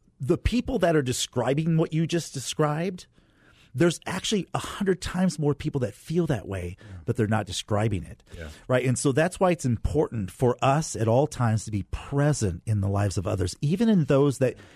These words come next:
Speaker 1: you may look at and go, "Mm, I don't know if I like them too much," or, "I don't know if I wanna be around them." Listen, there's times in your life and my life when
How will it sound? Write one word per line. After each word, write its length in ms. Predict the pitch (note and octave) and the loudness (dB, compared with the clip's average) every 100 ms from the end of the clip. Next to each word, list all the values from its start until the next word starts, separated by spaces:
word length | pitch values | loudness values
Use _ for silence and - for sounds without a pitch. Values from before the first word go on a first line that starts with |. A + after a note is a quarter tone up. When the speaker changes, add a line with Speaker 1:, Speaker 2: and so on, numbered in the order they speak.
| - | -4
Speaker 1:
you 180 | D3+ F#3 | 2 4
may 160 | F#3+ | 6
look 240 | E3+ D#3 D#3+ | 6 4 4
at 140 | C#3+ | 0
and 80 | C3 | 2
go, 180 | B2 A#2+ | 2 4
"Mm, 180 | D3+ F3 | 4 4
I 120 | E3+ | 4
don't 120 | E3 | 4
know 100 | D3+ | 4
if 100 | C#3 | 4
I 100 | C3 | 4
like 240 | B2+ C3 | 4 2
them 160 | - G#2 | 2 0
too 140 | G#2 | 2
much," 240 | G#2 F#2+ A2+ | 2 2 2
or, 80 | C3 | 2
"I 60 | |
don't 120 | D3+ | 2
know 80 | D3 | 2
if 80 | C3+ | 2
I 60 | C#3 | 2
wanna 180 | B2+ | 2
be 140 | A2+ A#2 | 2 2
around 340 | G#2 A#2+ C3 | 4 4 4
them." 260 | G#2+ G#2 F#2+ - - - - | 2 2 0 -6 -20 -20 -4
Listen, 320 | D#3+ D#3+ B2 | -2 2 2
there's 260 | G#2 G3+ B3 | 4 2 0
times 320 | - D#3+ D3+ | 0 2 2
in 100 | A#2 | 2
your 180 | F#2+ G#2 | 2 4
life 360 | B2 C#3+ D#3+ - | 4 2 2 -2
and 160 | A2 G2 | 0 2
my 160 | G2 B2 | 4 4
life 340 | C3 C#3+ C#3+ - - - | 4 2 -2 -8 -20 -2
when 260 | B2 A#2 | 2 2